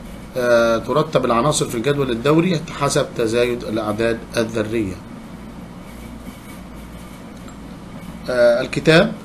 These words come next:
عندك مقدمة في الجدول الدوري. تطور الجدول الدوري. عرف الناس في الحضارات القديمة بعض المواد التي تسمى عناصر،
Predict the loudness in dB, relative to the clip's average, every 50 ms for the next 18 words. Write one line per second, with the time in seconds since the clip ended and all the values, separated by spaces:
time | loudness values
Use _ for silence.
0 | -14 -14 -14 -12 -4 -2 0 0 4 6 6 4 4 2 -8 -10 -10 -12 -12 -14
1 | -14 -16 -16 -16 -16 -16 -16 -16 -16 -10 -8 -6 0 0 2 6 6 8 8 8
2 | 6 4 2 4 4 4 6 6 4 4 4 2 2 2 2 2 0 -2 -6 -8
3 | -12 -14 -14 -12 -6 -4 -2 4 6 8 8 8 8 8 6 4 2 2 2 2
4 | 4 4 4 4 4 4 0 -2 -2 0 0 0 0 0 -4 -6 -8 -10 -14 -14
5 | -14 -14 -14 -14 -14 -16 -16 -16 -16 -16 -16 -8 2 6 6 8 8 6 6 4
6 | 4 4 6 6 6 6 6 2 0 -2 -2 2 2 4 4 6 6 6 4 2
7 | -2 0 2 2 4 4 4 4 4 4 2 2 2 4 4 4 4 2 2 2
8 | 2 2 4 4 4 4 2 0 -4 -8 -12 -14 -16 -16 -16 -16 -16 -14 -8 -2
9 | 0 4 4 4 2 2 -2 -2 -2 2 2 2 2 4 4 4 4 4 6 6
10 | 6 6 6 4 2 0 -2